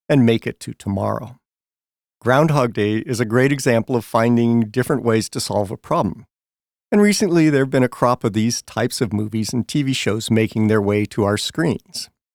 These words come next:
like Happy Death Day and Russian Doll.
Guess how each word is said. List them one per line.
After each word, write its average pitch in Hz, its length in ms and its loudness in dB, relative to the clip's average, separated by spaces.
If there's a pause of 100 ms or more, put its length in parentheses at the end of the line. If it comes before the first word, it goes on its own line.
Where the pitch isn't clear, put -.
(320)
like 107 360 -4
Happy 113 300 0
Death 139 320 0
Day - 280 -8 (160)
and 101 320 -10
Russian 113 420 -2
Doll. 117 400 -2